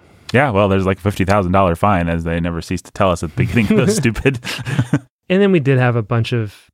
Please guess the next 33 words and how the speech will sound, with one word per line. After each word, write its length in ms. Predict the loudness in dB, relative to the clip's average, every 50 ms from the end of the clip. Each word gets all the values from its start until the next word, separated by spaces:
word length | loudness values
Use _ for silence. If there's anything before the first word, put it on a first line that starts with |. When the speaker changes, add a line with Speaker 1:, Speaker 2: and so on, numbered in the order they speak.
| _ -10
Speaker 2:
movies 360 | -6 -4 -2 -2 -2 -2 -2
in 120 | -2 -2
those 160 | -2 -2 -4 -4
snap 320 | -4 -4 -4 -4 -6 -8
cases, 420 | -8 -6 -6 -6 -6 -8 -8 -6
too. 120 | -2 0 2
Speaker 1:
Mm-hmm. 180 | 2 2 0 -2 -4 _ _ 0
Speaker 2:
I 80 | 2 2
think 160 | 2 2 2
he 100 | 2 2
only 240 | 4 4 4 4 4
did 160 | 4 2 2
those 300 | 2 2 2 2 2 0
with, 180 | -2 -2 0 0
like, 220 | 0 0 0 0
the 100 | -2 -2
ones 300 | 0 2 2 2 4 2
that 160 | 2 2 2
were, 160 | 2 2 4
like, 180 | 4 2 0 -2
hard 220 | -2 -2 -2 -2 -2
to 60 | -4
find 440 | -6 -6 -4 -2 -2 0 0 0 0
or 60 | -2
that 140 | -2 0 -2
you 80 | -2
couldn't 320 | -2 -2 -2 0 0 -2 -2
get. 260 | -4 -2 -2 0 2
I 40 | 4
don't 180 | 4 4 4 2
think 140 | 0 -2 0
he 100 | 0 0
was 480 | 0 0 0 0 -2 -2 -4 -6 -8